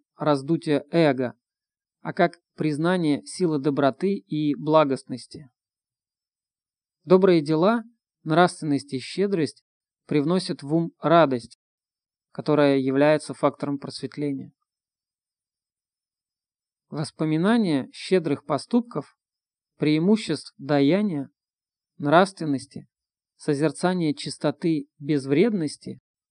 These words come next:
чистоты честности, чистоты сексуальных отношений, чистоты правдивости, чистоты уверенности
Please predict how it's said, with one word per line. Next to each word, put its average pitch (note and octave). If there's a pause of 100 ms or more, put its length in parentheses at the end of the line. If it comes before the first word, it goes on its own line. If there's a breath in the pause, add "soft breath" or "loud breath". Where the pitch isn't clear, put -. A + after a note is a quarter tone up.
(220)
чистоты D3+
честности, E3+ (360)
чистоты E3+
сексуальных D#3
отношений, D3 (600)
чистоты D#3+
правдивости, D3 (680)
чистоты E3
уверенности D3+